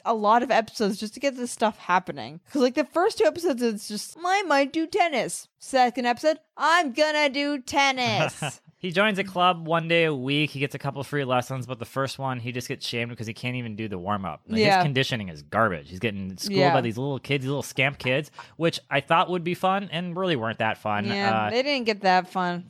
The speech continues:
Speaker 2: it, it was, again, <laughs> like, s-, Kill la Kill does everything better. It was just, uh, Mako's little brother,
Speaker 1: Mm-hmm.
Speaker 2: like, one-tenth of that and, like,
Speaker 1: Yeah,
Speaker 2: watered down,
Speaker 1: exactly.
Speaker 2: right? Uh,
Speaker 1: Um,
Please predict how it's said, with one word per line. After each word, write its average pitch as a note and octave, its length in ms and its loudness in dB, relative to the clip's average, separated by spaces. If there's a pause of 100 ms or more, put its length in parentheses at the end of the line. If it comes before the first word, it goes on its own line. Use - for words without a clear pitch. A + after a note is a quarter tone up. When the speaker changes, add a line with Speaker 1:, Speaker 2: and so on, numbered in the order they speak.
(100)
Speaker 2:
it, C#3+ 380 0
it C#3+ 160 4
was, C3+ 380 -4 (160)
again, C#3 400 0
<laughs> - 40 -4
like, C#3+ 120 -4
s-, - 360 -16
Kill C3+ 140 -4
la B2+ 60 0
Kill C3 160 -2
does A#2 120 -2
everything B2 280 2
better. A2 280 4
It G2+ 100 0
was A2 120 -2
just, B2 220 -2
uh, A2+ 120 2
Mako's A#2 360 0
little B2 180 -2
brother, G#2+ 460 0 (100)
Speaker 1:
Mm-hmm. G#3 300 -2
Speaker 2:
like, A2+ 380 4
one-tenth B2 520 -2
of F#2 140 -4
that D#2 360 -4
and, F2+ 180 -10
like, G#2+ 200 0
Speaker 1:
Yeah, F#3 140 6
Speaker 2:
watered F#3+ 180 0
down, F#3 120 4 (180)
Speaker 1:
exactly. F3 100 -4
Speaker 2:
right? F#3 180 -12 (440)
Uh, A#3+ 320 6
Speaker 1:
Um, A#3 180 -6